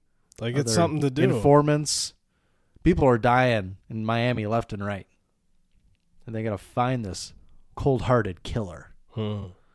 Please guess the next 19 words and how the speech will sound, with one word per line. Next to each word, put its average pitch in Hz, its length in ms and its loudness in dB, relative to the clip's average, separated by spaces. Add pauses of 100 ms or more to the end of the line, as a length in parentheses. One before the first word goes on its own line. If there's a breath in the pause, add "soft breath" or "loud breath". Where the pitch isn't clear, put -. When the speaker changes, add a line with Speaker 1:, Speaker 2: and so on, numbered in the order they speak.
(720)
Speaker 2:
I'll 165 80 -4
leave 170 160 0
it 170 80 2
at 131 140 -2
that. 135 480 2
Uh, 127 420 0
overall, 160 320 6
I 147 80 6
thought 143 240 0
it 143 60 2
was, 131 480 -2 (260)
uh, 135 80 -6
entertaining, 139 680 0
funny. 135 460 0 (1000)
They 127 80 -2
still 165 220 4
have 135 80 0
good 135 120 0
chemistry. 123 640 0